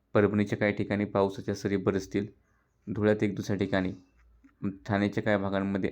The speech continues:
अ, अंतर्गत भागांमध्ये थोडाफार पाऊस किंवा गडगडाट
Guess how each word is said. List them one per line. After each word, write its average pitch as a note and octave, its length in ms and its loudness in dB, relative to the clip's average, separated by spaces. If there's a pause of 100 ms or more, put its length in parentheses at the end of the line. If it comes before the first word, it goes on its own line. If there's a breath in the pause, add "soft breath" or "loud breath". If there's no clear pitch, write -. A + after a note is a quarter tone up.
अ, - 260 -4
अंतर्गत G2+ 380 0
भागांमध्ये G2 400 0
थोडाफार G2 340 0
पाऊस F#2+ 360 0
किंवा G2 180 -4
गडगडाट G2 340 0